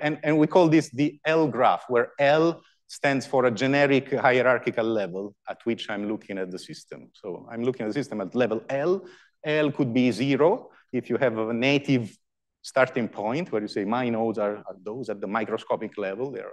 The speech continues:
we are at level zero. And then we identify, we specify a partition that will map, and we call a partition omega, partition of the nodes that will map basically my graph onto a reduced graph where nodes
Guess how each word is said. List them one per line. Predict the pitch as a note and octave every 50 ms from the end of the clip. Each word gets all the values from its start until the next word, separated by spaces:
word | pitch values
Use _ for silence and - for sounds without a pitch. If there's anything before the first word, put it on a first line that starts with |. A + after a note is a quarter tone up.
| - _
we | - G#2+
are | G2+ G2 F#2+
at | F#2+ G2+
level | A#2+ C3+ B2+ A#2+ A2+
zero. | G#2 F2+ A2 G#2+ G#2+ C3+ E3+ G3 - - _ - - - _ _
And | - C3+ D3
then | F#3+ G#3 G#3 G3
we | F#3+ F#3 F3+ F3 - - -
identify, | D#3+ D#3+ D#3+ D#3 E3 E3+ D#3 - - D3 - E3 D#3 D3+ D3
we | C#3 D3 C#3+
specify | C3 - C#3+ B2+ D3 D#3 C3+ C3+ B2
a | C3+ C3+ B2+
partition | - B2+ A#2 - _ - F#3 F3 - - - F#3 F3
that | C3 A#2 - -
will | C3 B2+ A#2+
map, | B2+ B2+ B2+ C3+ B2+ - _ - - _ _ _ _ _ _ _ _ -
and | B2 A#2 A#2+
we | A#2+ A#2+
call | - C#3+ C3 B2
a | A#2+
partition | - A#2+ A2 - C3+ - B2 A#2+ - A#2+
omega, | A#2 A#2 A#2 A2 A2+ B2+ D#3+ G3+ - - - _ _ _ _ _ _ _
partition | - G#2 - - F3 D3+ - C#3+
of | C3+ A#2+ A#2 A#2
the | B2
nodes | A#2+ B2+ C3 C3 D3+ F#3 F3 - - - - -
that | A#2+ B2 A#2+ - -
will | B2+ B2+
map | B2+ C3+ C3+ C#3 C#3+ C#3 - - - _ _ _ _
basically | A#2 B2+ A#2+ B2 C3 - - A#2+ G#2+ A2 G#2+ A2 A2 G#2+ -
my | - C3 D3+ D#3
graph | B2+ A#2 A2 G#2+ A2+ A#2 - - -
onto | - C3+ C3+ C#3+ C3+ - - C#3 B2+ D3 F3+ G3 - _ _ _ _ _ _ _ _ _ _ _ -
a | B2 A#2+
reduced | A#2 A#2+ A#2 A#2 A#2+ B2 A#2+ -
graph | A#2+ A#2+ A#2+ A2+ A2 A#2+ C3 C3 - -
where | B2+ A#2+ C3 A#2+ A2+ A2 G#2+ G#2+ G#2+ G2 - -
nodes | A2+ A2+ B2+ C#3 D3+ D#3+ D#3+ F3 F3 C#3+ - -